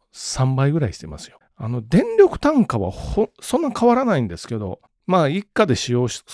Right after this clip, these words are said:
る電力が三倍ぐらいっていうことですよ。単価キロワットアワーあたり、日本そんな変わらないですよ。二十何円、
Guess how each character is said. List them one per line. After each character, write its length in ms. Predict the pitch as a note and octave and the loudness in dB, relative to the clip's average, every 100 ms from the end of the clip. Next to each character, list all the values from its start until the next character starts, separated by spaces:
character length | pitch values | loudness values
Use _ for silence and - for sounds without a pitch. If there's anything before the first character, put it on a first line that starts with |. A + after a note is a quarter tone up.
| D#3 | -2
る 220 | D3+ C#3+ | 0 2
電 280 | D3 F3+ F3 | 2 2 2
力 280 | D#3 - B2+ | 0 -2 2
が 320 | D3+ G2+ - _ _ | 4 2 -2 _ _
三 280 | - B2 A#2+ | -8 -2 0
倍 140 | B2 B2+ | 2 2
ぐ 80 | |
ら 80 | D3+ | 0
い 40 | G2 | -4
っ 20 | |
て 160 | - | -8
い 40 | - | -16
う 20 | |
こ 80 | - | -14
と 120 | E2 | -16
で 80 | D#2 | -16
す 120 | - | -16
よ。 140 | - _ _ - | -18 _ _ -6
単 240 | F#3 F#3+ | -4 -2
価 200 | F3+ F3 | -2 -4
キ 140 | - | -2
ロ 100 | F3 | -2
ワ 100 | F3 | -2
ッ 40 | - | -4
ト 180 | - D#3+ | -6 -2
ア 80 | D#3+ | 0
ワ 180 | D#3+ D#3 | 0 0
ー 40 | |
あ 40 | D3 | -2
た 100 | A#2+ | -6
り、 120 | G#2 | -6
日 120 | C#3+ | -4
本 140 | C4+ - | -4 -4
そ 160 | G3 | -6
ん 40 | D4 | -6
な 100 | - | -6
変 140 | A#3+ | -4
わ 60 | A#3+ | -4
ら 60 | |
な 100 | G3 | -4
い 40 | F2+ | -8
で 60 | |
す 40 | - | -8
よ。 60 | |
二 100 | G#2+ | -6
十 140 | G2+ F#2 | -6 -10
何 200 | D#2+ F2+ | -10 -12
円、 140 | - | -14